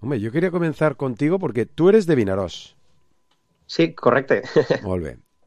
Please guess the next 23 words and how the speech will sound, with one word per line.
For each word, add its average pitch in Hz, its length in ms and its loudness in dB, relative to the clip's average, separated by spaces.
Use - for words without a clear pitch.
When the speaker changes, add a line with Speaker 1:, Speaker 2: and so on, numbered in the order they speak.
Speaker 1:
Y 101 600 -4
el 95 140 -6
lunes 160 300 0
viniste 139 320 0
al 143 80 0
fútbol 170 360 2
desde 104 200 -2
Vinaroz. 73 420 -12
Speaker 2:
Sí, 160 240 2
como, 147 280 4
como 120 160 2
todos 143 140 2
los 151 100 2
partidos 170 400 2
que 147 80 0
juega 135 440 2
el, 135 220 0
el 139 120 0
Villarreal 131 380 2
en 131 80 0
casa. 160 440 -2
Speaker 1:
Muy 90 180 -4
bien. 69 360 -10